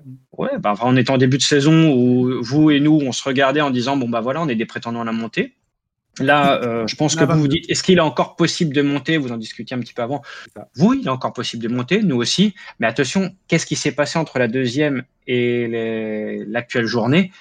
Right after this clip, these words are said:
Speaker 1: Vous, je pense que, euh, malgré que vous êtes sur, euh, deux, trois défaites, vous pouvez quand même faire quelque chose. Nous, avec ce qui est montré sur le terrain,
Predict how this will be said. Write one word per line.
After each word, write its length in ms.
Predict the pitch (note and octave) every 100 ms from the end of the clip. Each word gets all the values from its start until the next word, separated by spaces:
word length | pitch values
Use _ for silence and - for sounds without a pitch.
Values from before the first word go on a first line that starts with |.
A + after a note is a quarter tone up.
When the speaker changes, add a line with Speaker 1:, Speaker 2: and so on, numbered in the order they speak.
| - _ -
Speaker 1:
Vous, 240 | A2 D3 F3
je 100 | -
pense 220 | D#3+ -
que, 100 | C3
euh, 480 | C3 C#3 B2+ A2+ G#2
malgré 380 | B2 B2 C3+ B2+
que 40 |
vous 160 | B2 A2+
êtes 140 | C3+
sur, 440 | - - C#3 A#2 A#2
euh, 220 | A2+ A2+
deux, 240 | G#2+ C3 C3
trois 280 | - C3+
défaites, 520 | A#2+ B2+ - C#3+ D3 G#2 - _ _ _ -
vous 60 | A2
pouvez 280 | A#2+ C3+
quand 140 | B2+ D3
même 320 | C#3+ B2+ G2 - _
faire 200 | - B2
quelque 280 | - A2 A#2+
chose. 340 | - F3+ E3+ B2+ - _ _ _ _ -
Nous, 420 | B2 D3 F3+ A3 - _ _ _ -
avec 220 | C3 C3
ce 80 | -
qui 180 | -
est 60 | C#3
montré 340 | D3 D#3+ -
sur 220 | D3+ - A#2+
le 100 | G#2+
terrain, 400 | A2 A2 A3+